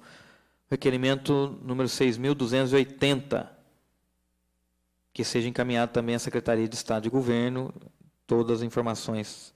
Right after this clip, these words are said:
das assessorias técnicas. Em votação, requerimento dois, seis mil duzentos e oitenta, os deputados que o aprovam permanecem como estão, aprovado o requerimento. Segue à mesa também requerimento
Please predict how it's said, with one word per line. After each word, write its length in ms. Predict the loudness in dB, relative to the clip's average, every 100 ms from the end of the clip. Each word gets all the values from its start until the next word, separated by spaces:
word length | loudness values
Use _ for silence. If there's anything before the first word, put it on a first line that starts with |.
| _ _ -6
das 120 | -4
assessorias 380 | -2 2 2 2
técnicas. 580 | 0 -4 -4 -10 -14 -20 _ _ _ -4
Em 120 | 0
votação, 640 | 0 2 0 0 0 2
requerimento 640 | 0 0 0 0 -2 -2 -2
dois, 340 | 2 0 0 -8
seis 320 | -6 -2 -2
mil 180 | 0 -2
duzentos 280 | 0 0 0
e 20 |
oitenta, 340 | 0 0 -2
os 220 | -4 -14 -18 -12 -6
deputados 540 | -4 -2 -2 -4 -14 -18 -20 -20 _ _ _ _ _ _ _ _ _
que 100 | -2
o 60 |
aprovam 260 | -2 0 0
permanecem 320 | -2 -4 -6
como 120 | -8
estão, 260 | -8 -4 -2
aprovado 640 | 4 6 6 6 4 2
o 60 | 0
requerimento. 720 | 0 2 2 2 -2 -6 -8
Segue 240 | -4 -2
à 60 | -2
mesa 260 | -2 -2 -4
também 480 | -6 -2 0 0
requerimento 880 | -2 -2 0 0 0 -2 -4 -6 -10